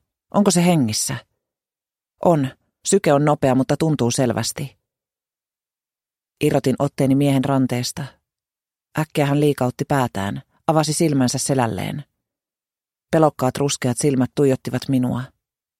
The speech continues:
Nuori mies kierähti kyljelleen, siitä istumaan. Tunsin helpotuksen aallon virtaavan lävitseni. Mies oli hengissä,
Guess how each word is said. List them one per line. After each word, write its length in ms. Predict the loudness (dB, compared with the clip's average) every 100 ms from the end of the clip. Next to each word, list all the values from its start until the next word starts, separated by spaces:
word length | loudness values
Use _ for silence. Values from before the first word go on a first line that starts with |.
| _ _ _ _ _ _
Nuori 300 | 2 2 4
mies 260 | 2 2 0
kierähti 400 | 0 0 0 -2
kyljelleen, 720 | 0 0 0 -4 -6 -6 -10 _ _ -2
siitä 260 | 0 2 0
istumaan. 640 | -2 -4 -6 -6 -6 -6 -12 _ _ _ _ _ _ _ _ _ _ _ _ _ _ _ -2
Tunsin 280 | 2 2 4
helpotuksen 580 | 2 2 -4 -4 -4 0
aallon 380 | 2 4 4 0
virtaavan 480 | -2 0 0 0 0
lävitseni. 640 | 0 -2 -4 -6 -8 -10 _ _ _ _ _ _ _ _ _ _ -2
Mies 240 | 0 0
oli 160 | 0 0
hengissä, 500 | 0 0 -2 -6